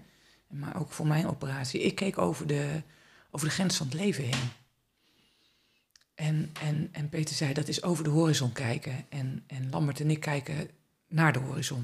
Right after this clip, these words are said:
We hebben geen idee wa-, wat ons daarna te wachten staat, want wij gaan, wij, wij kijken niet naar de dood. Dus dat vind ik ook, vond ik zo, vond ik zo'n mooie metafoor. Voor mij was het ook voor die operatie,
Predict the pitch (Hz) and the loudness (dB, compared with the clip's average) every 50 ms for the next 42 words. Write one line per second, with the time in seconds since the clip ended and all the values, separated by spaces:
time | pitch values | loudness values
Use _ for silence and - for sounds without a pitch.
0 | 120 - - _ _ _ _ - 143 147 143 - - 165 151 - - 127 147 139 | -6 -8 -12 _ _ _ _ -10 -6 -4 -2 2 2 4 4 4 4 4 4 4
1 | 123 117 - - - _ _ _ _ _ _ _ _ _ _ _ _ _ _ _ | 4 2 0 -6 -14 _ _ _ _ _ _ _ _ _ _ _ _ _ _ _
2 | _ - - _ - 175 151 156 - - 160 156 143 - - 165 147 131 - 147 | _ -20 -20 _ -12 -6 -4 -4 -4 0 0 0 0 2 2 2 2 4 4 4
3 | 131 127 131 131 131 127 - 151 180 196 - - - - - - 123 120 - - | 4 4 4 4 2 2 2 2 2 2 2 2 0 0 0 2 0 0 0 -2
4 | 135 127 127 - - - - 160 160 143 156 - - 131 123 120 - - - 139 | -4 -4 -4 -6 -8 -10 -6 -2 0 2 2 2 2 0 0 0 -2 -4 -4 -2
5 | 123 143 147 151 151 151 - - 135 143 139 - - - 127 120 - - 131 131 | 0 0 0 0 -2 -4 -8 -10 -8 -6 -6 -6 -6 -4 -4 -4 -4 -4 -4 -4
6 | - 139 139 127 123 139 127 165 165 139 123 - - - - _ _ _ _ _ | -4 -4 -2 -2 -2 0 2 4 4 4 2 0 -4 -10 -14 _ _ _ _ _
7 | _ _ _ _ _ _ _ _ _ _ _ _ - - 147 - - - _ _ | _ _ _ _ _ _ _ _ _ _ _ _ -8 -6 -6 -6 -6 -8 _ _
8 | _ _ _ _ _ _ _ _ _ _ _ _ _ _ _ _ _ - - - | _ _ _ _ _ _ _ _ _ _ _ _ _ _ _ _ _ -12 -6 -2
9 | 240 - - 196 170 - 160 160 156 - - - 196 180 165 - - - 233 220 | 0 2 4 4 4 6 4 4 4 2 -2 -4 -4 -4 -2 -2 0 2 2 2
10 | 226 - - - 214 214 185 175 - 214 220 208 208 202 190 190 185 180 180 - | 2 0 -4 -4 -2 0 0 0 2 4 6 6 6 6 4 4 2 2 2 0
11 | 165 - - 233 196 165 - - 180 185 202 208 196 160 156 156 - - 190 180 | -4 -2 0 2 2 2 2 2 4 4 6 6 6 6 4 4 2 0 0 0
12 | - - - 190 160 175 - - - - 156 165 180 190 185 - - 151 151 151 | 0 -2 -2 -2 0 2 2 0 0 -2 0 0 2 2 2 0 0 -2 -2 -2
13 | - - | -4 -8